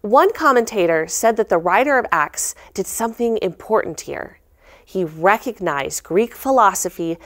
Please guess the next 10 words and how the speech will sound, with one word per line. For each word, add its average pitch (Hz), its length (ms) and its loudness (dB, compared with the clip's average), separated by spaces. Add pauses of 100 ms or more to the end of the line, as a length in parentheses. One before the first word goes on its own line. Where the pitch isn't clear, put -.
(200)
as 185 140 0
a 175 80 4
legitimate 220 800 2
conversation 202 760 -2
partner - 480 -10 (240)
in 185 120 -4
the 175 140 0
approach - 720 -4 (120)
to - 100 -10
God. 160 460 0